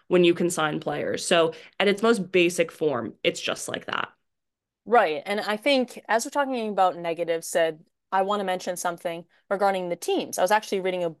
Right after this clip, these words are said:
Speaker 2: book by Arsenal's legendary coach, Arsene Wenger, and he was talking about how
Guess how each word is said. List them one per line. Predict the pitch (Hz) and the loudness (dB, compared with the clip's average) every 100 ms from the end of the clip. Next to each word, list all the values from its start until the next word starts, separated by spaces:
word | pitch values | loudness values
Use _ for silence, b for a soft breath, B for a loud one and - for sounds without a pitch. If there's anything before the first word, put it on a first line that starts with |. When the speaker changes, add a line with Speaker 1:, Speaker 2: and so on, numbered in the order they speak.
| - | 4
Speaker 2:
book | 269 220 - | 4 4 2
by | 170 170 b b _ | 2 2 b b _
Arsenal's | 196 202 202 180 | -2 0 0 -2
legendary | 185 190 185 180 170 | 4 4 4 2 2
coach, | 165 175 170 | 2 2 2
Arsene | - 175 175 | -2 -6 -2
Wenger, | 175 185 175 170 - | 2 4 4 0 -2
and | 175 170 - _ _ _ _ - | -6 -6 -14 _ _ _ _ 0
he | |
was | 247 233 | 0 4
talking | 202 202 190 | 4 4 -2
about | 175 170 165 _ | 2 2 2 _
how | - 185 175 170 170 | -2 2 2 2 0